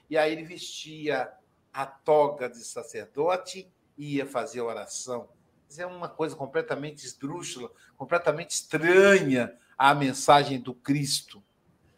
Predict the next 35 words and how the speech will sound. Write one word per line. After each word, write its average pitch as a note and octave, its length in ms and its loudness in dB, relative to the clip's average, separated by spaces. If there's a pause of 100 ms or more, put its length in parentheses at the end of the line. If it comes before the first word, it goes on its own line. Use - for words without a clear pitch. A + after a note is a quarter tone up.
(420)
Porque A#3+ 220 4
senão B3 280 12
vai C4 220 12
de, A#3+ 140 -2
vai A#3 200 12
de A3 140 4
encontro B3+ 400 8
a A3+ 40 8
tudo B3 180 4
aquilo B3+ 240 2
que - 80 -6
ele, C4 100 -4 (220)
que A#3 80 -4
ele A#3 360 -6
traz. A3 800 0 (600)
Essa F#3+ 240 -2
mensagem G#3+ 300 -2
precisa G#3+ 200 -12
ser A#3+ 60 -8
interpretada, A3+ 960 8
né? B3 240 -6 (680)
Que - 120 -16
espada G#3+ 580 6
é G3+ 280 6
essa? - 540 0 (480)
É F#3 120 4
essa B3+ 320 6
luta B3+ 600 4
contra C4 520 4
nós B3 320 6
mesmos, A3 680 6 (720)
contra A#3+ 240 4
as F#3 140 0
nossas A#3 340 2
tendências. G3+ 1080 4